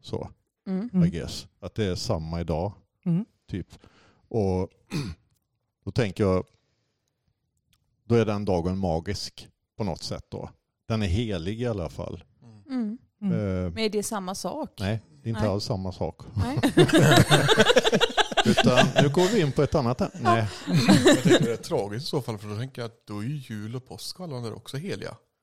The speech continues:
Speaker 1: Ja.
Speaker 4: Då är de hela
Speaker 2: Mm.
Speaker 4: på grund av någons lidande eller någons död.
Speaker 1: Ja.
Speaker 2: Jo.
Speaker 4: Så det är ju också
Speaker 1: Den
Speaker 4: tragiskt.
Speaker 1: enes död.
Speaker 3: Mm.
Speaker 4: Ja.
Speaker 1: Ja. Nej, alltså jag tänker magin,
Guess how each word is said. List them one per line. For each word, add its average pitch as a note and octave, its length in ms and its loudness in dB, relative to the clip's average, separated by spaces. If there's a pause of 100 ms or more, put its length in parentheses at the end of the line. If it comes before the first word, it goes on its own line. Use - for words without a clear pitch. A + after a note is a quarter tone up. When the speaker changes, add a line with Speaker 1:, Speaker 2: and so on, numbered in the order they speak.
(220)
Speaker 1:
Ja. G2 220 2
Speaker 4:
Då C3 40 -2
är - 20 -2
de C3+ 100 -4
hela F#3 160 0
Speaker 2:
Mm. G#2 140 0
Speaker 4:
på A2 60 -14
grund G#2 220 -8
av G2+ 60 -10
någons G2+ 280 -10
lidande G#2 440 -10
eller G#2+ 120 -12
någons G#2+ 480 -8
död. C#3+ 300 -6 (200)
Speaker 1:
Ja. F#2 140 0
Speaker 2:
Jo. B3+ 160 0 (280)
Speaker 4:
Så - 160 -20
det G#2+ 80 -12
är - 20 -8
ju C3+ 60 -8
också E3 500 -10 (120)
Speaker 1:
Den G#2+ 100 -2
Speaker 4:
tragiskt. G#2 300 -2
Speaker 1:
enes - 400 -8
död. F#3+ 100 -2
Speaker 3:
Mm. F#3 140 2 (140)
Speaker 4:
Ja. D#3 200 -10
Speaker 1:
Ja. A2 220 0 (880)
Nej, B2 240 2
alltså A#2+ 480 2
jag A#2+ 260 0
tänker A#2+ 280 -2
magin, A2 520 -2